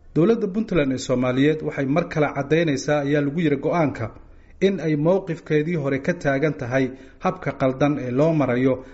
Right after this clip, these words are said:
hannaanka dowlad dhiska Soomaaliya. Go'aanka ka soo baxay golaha wada tashiga qaranka waa mid si buuxda u muujinaya waxyaabaha ay dowladda Puntland horey uga digtay.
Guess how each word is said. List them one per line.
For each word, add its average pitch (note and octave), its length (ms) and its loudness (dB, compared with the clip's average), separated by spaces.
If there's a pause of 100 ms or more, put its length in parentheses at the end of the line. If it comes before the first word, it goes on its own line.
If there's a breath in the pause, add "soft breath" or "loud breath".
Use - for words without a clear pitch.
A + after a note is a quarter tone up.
hannaanka D#3+ 440 0
dowlad C3+ 360 0
dhiska C3+ 260 -6
Soomaaliya. B2 600 0 (580 soft breath)
Go'aanka E3 340 2
ka F3 140 0
soo C3 180 0
baxay C#3+ 340 0
golaha D3 300 2
wada C3+ 220 0
tashiga C#3 400 -2
qaranka B2 420 -2 (360 loud breath)
waa C#3 140 4
mid G#3 200 2
si - 180 0
buuxda D#3 420 0
u D#3 80 -2
muujinaya D3 640 0 (420 loud breath)
waxyaabaha C#3+ 580 2 (160)
ay D3+ 100 0
dowladda E3 400 2
Puntland C3+ 560 0
horey C3+ 200 0
uga B2 180 -2
digtay. A#2 400 -4